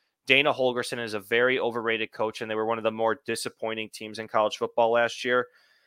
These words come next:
And then just a couple other things as well. I'm fading T C U based on principle. That season was so lucky last year. I think, uh, the West Virginia game, the f-, game-winning field goal against Baylor with,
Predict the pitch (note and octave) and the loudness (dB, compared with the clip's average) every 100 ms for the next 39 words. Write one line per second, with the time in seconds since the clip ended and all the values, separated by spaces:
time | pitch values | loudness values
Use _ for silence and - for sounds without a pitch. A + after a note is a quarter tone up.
0 | _ _ _ - C3 C#3 C#3+ C3 - - | _ _ _ -4 4 4 4 0 -4 6
1 | G3+ D#3 C#3 C#3+ C3+ D3+ C3 A#2 B2+ B2+ | 8 10 8 6 0 -2 -2 4 6 6
2 | - C3+ - D3+ D#3+ E3 - D3+ C3+ C#3+ | 6 0 4 4 4 0 -4 -4 -2 -2
3 | C3 C3+ B2+ B2 B2+ A2+ A#2+ A#2 A#2+ C3 | -2 0 0 2 0 0 -6 -6 -2 0
4 | B2 C3 - - C#3+ C#3+ C3 C#3+ B2 A#2+ | 4 2 2 -6 -4 -4 -2 -4 2 4
5 | A#2 G2+ - - D#3 C#3+ C3 A#2 - A#2 | 4 2 -4 -2 2 2 4 2 2 -6
6 | G2+ F#2+ F#2+ - G#2 F#2+ _ _ _ - | -6 -6 -8 -8 -6 -6 _ _ _ -2
7 | A#2 D3 C#3 C#3 B2 - _ - A#2+ C3+ | 0 0 2 2 2 0 _ -4 4 4
8 | - C3 A#2+ C3 B2+ B2 B2 B2 B2+ A#2+ | 4 -4 -4 -6 -2 -2 0 0 -2 -4
9 | G#2+ - - - _ C3 C#3 C#3 B2+ - | -8 -8 -20 -20 _ -4 -2 -2 -4 -4
10 | C3 C3 C3 C3 B2+ A2+ G#2+ - A#2 B2 | 0 2 4 2 2 -2 -4 -4 -2 0
11 | B2+ B2+ A#2+ _ _ A2 | 0 0 -4 _ _ -14